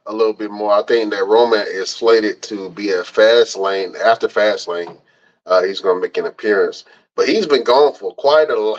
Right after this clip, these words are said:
<laughs> quite a long time, man. Like, this guy has willingly missed pay-per-views. I don't know anybody, any other wrestler who's just, like, missed this many pay-per-views in a row. It's kinda like, "Ah,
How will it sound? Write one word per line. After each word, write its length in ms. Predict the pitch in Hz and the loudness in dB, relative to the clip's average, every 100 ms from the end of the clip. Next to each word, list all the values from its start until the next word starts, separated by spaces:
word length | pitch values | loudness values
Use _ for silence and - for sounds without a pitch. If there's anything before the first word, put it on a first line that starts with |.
| - | -8
<laughs> 460 | - - - - | -12 -14 -20 -18
quite 280 | - 190 240 | 0 2 4
a 100 | 180 | 6
long 600 | 147 156 165 160 156 147 | 8 6 6 6 4 2
time, 460 | 147 139 143 135 110 | -4 -2 0 -2 -4
man. 340 | 107 107 101 | -6 -8 -8
Like, 260 | 104 107 - _ _ _ _ _ | -8 -8 -10 _ _ _ _ _
this 220 | 117 208 202 | 2 2 4
guy 260 | 214 208 | 4 6
has 200 | 165 147 | 4 2
willingly 720 | 135 151 214 185 135 131 120 | -2 0 2 0 -2 -6 -8
missed 520 | 117 123 131 120 - | -8 -4 -4 -4 -10
pay-per-views. 920 | - 123 110 107 107 95 82 _ - _ _ _ _ _ _ _ _ _ | -10 -10 -10 -16 -16 -18 _ _ -20 _ _ _ _ _ _ _ _ _
I 140 | 151 185 | 0 4
don't 180 | 208 | 4
know 180 | 208 196 | 4 4
anybody, 760 | 180 180 185 180 165 156 147 170 | 4 4 2 2 4 4 2 -2
any 220 | 180 170 | -2 0
other 220 | 165 160 | 0 0
wrestler 500 | 143 143 135 123 117 | 0 0 -2 -6 -6
who's 360 | 117 120 117 98 | -8 -14 -16 -12
just, 240 | 117 110 | -12 -6
like, 240 | 104 104 101 | -6 -6 -6
missed 480 | 113 120 113 - | -4 -4 -6 -12
this 220 | 117 127 120 | -8 -6 -4
many 340 | 120 120 110 | -4 -2 -4
pay-per-views 720 | 107 113 107 98 107 110 104 | -2 -4 -4 -14 -12 -8 -8
in 120 | 98 | -8
a 80 | 95 | -6
row. 300 | 92 110 101 | 0 0 0
It's 120 | 95 | -4
kinda 200 | - 117 | -4 -2
like, 280 | 107 101 98 113 | 0 0 0 2
"Ah, 220 | 127 | 2